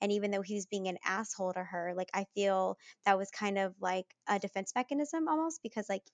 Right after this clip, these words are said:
I ha-, I do like this girl, but it's just gonna be another person who doesn't think I'm good enough or who, like, shuts me out, you know what I mean? Like, I feel like that's just the way he handles things. And so Claire does sneak off and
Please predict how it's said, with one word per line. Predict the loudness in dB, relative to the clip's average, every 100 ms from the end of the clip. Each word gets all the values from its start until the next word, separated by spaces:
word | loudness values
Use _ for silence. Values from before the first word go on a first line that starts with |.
| 0
I | 2
ha-, | 0 0
I | 0
do | 0 0
like | 0 -2
this | -4 -8
girl, | -4 -2 -2 -6 -12 -20 _
but | 8 10 8
it's | 4
just | 0 0
gonna | -2
be | 0
another | 2 2 -2
person | 0 0 0 -2
who | -2 -2 -2 -4 -12 2
doesn't | 4 4
think | -2 -2
I'm | 0
good | 2 0
enough | 0 -2 -4
or |
who, | -2
like, | -2 0
shuts | 2 0 0 -6
me | -2
out, | 2 2 2
you | 0
know | 0
what | 0
I |
mean? | 0 -2
Like, | -4 -6 _ -20 -18 -18 0
I | 2
feel | 4 4
like | 4
that's | 4 2
just | 0 0
the |
way | 0
he | 0 -4 -4
handles | -2 0 -2
things. | -4 -6 -6 -6
And | -8
so | -2 -2
Claire | 0 2 4
does | 4 0
sneak | -2 0
off | 2 2 2
and | -4 -6